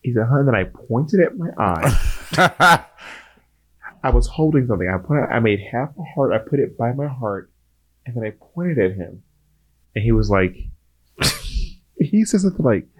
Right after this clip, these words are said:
Speaker 1: "You want me to get you some water?" Or so, like, whatever it was, it was so off base.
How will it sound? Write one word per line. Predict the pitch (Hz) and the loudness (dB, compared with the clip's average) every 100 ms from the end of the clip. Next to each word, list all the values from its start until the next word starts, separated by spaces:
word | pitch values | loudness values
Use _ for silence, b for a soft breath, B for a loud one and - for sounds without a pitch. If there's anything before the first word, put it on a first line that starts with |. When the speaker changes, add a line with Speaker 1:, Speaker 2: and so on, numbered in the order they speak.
| b b _ | b b _
Speaker 1:
"You | - | 0
want | 175 | 4
me | 185 | 4
to | 131 | 4
get | 151 | 2
you | |
some | 165 143 113 | 2 2 4
water?" | 113 165 202 196 | 4 4 4 2
Or | 135 | 0
so, | 127 139 | 0 0
like, | 131 - | -2 -2
whatever | - 139 185 208 | 0 2 2 2
it | |
was, | 135 135 | 4 4
it | 131 | 4
was | 113 113 - | 0 -6 -8
so | - 127 139 | 0 2 4
off | 127 127 - | 2 -2 0
base. | 113 117 135 - | 2 2 0 -6